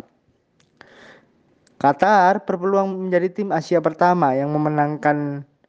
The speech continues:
laga debutnya di ajang ini jika berhasil menang lawan Ekuador malam nanti. Di laga selanjutnya, setelah sepuluh dari sebelas tim A F C lainnya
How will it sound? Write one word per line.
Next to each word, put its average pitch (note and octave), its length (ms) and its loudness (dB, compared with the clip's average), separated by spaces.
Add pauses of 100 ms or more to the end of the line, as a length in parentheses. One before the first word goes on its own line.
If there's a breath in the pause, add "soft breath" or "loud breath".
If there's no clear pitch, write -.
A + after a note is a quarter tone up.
(640)
laga D#3 320 2
debutnya D#3 560 2
di D3+ 80 2
ajang C#3 320 0
ini C#3 400 -6 (160)
jika D#3 720 2 (160)
berhasil D3+ 640 -2
menang D3 960 0
lawan C#3+ 480 2
Ekuador D#3 720 2 (320 loud breath)
malam D3 400 2
nanti. F3 400 0 (1000 soft breath)
Di E3+ 160 4
laga D3 320 4
selanjutnya, D3 800 -2
setelah F3 460 0
sepuluh A3+ 500 2
dari D#3 240 2
sebelas D#3 560 0
tim E3+ 220 -4
A D3+ 180 -2
F D#3 140 -8
C E3 80 0
lainnya D#3 480 0